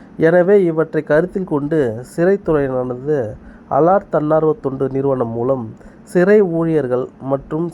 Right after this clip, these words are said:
சிறைவாசிகளுக்கு முதலுதவி விழிப்புணர்வு பயிற்சி அளிக்கப்பட்டது.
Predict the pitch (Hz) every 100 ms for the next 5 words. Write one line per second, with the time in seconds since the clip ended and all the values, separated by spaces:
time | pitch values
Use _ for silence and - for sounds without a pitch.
0 | - 147 160 151 139 123 117 110 - 151
1 | 113 - - - - 151 170 208 202 185
2 | 170 180 196 131 160 165 165 151 143 139
3 | 131 131 - 147 135 139 131 107 110